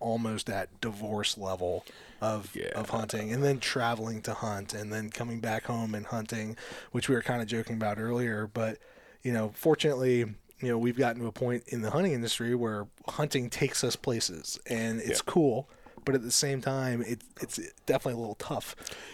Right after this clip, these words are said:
Speaker 2: Yeah, it
Speaker 1: on
Speaker 2: can, that can be, and we're gonna, we're gonna dip into an episode about,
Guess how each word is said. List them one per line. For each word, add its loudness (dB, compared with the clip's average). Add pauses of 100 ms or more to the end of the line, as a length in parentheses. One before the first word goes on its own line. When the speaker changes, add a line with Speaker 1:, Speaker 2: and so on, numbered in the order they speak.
(100)
Speaker 2:
Yeah, 0
it 2
Speaker 1:
on 2
Speaker 2:
can, 6 (340)
that 0
can 4
be, 4
and 2
we're 8
gonna, 4
we're 2
gonna 6
dip 2
into 2
an 2
episode 2
about, 0